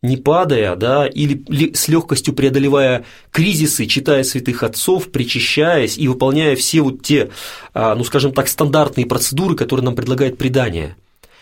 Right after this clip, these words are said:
А ведь многие люди, они, э, так вот находятся в такой мясорубке страшной, И настолько они далеки от Бога, потому что их били, унижали, плевали на них, топтали, потому что священник на них не обратил внимания в храме,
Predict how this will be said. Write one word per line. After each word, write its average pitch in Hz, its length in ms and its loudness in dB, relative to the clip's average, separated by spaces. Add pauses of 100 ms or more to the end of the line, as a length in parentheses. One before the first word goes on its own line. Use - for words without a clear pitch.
(500)
А 131 100 2
ведь 139 180 -2
многие 160 400 2
люди, 151 600 2
они, 160 560 0
э, 120 440 0 (260)
так 220 360 0 (460)
вот 131 180 -4
находятся 175 300 2
в - 40 -4
такой - 220 0
мясорубке 147 440 0
страшной, 85 520 -4 (1160)
И 139 60 0
настолько 151 380 2
они 151 100 2
далеки 151 300 2
от 131 100 2
Бога, 156 320 0
потому 139 280 0
что 139 160 -4
их 113 120 -4
били, 135 380 0
унижали, 131 680 2
плевали 143 580 0
на 120 100 -2
них, 101 180 -6
топтали, 127 520 0
потому 123 260 -2
что 127 140 -4
священник 139 580 0
на 131 60 0
них 123 160 -4
не 123 60 0
обратил 120 280 -2
внимания 117 340 0
в 107 60 -6
храме, 123 460 0